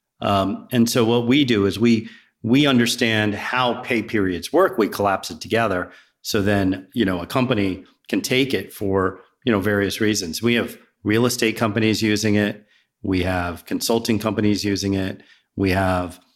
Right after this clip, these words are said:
you know, restaurants, like, like fast food restaurants or,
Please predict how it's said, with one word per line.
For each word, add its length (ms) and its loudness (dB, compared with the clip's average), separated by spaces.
you 100 -4
know, 120 -4
restaurants, 720 -2
like, 420 -10
like 160 -8
fast 320 -2
food 240 2
restaurants 640 0
or, 260 -10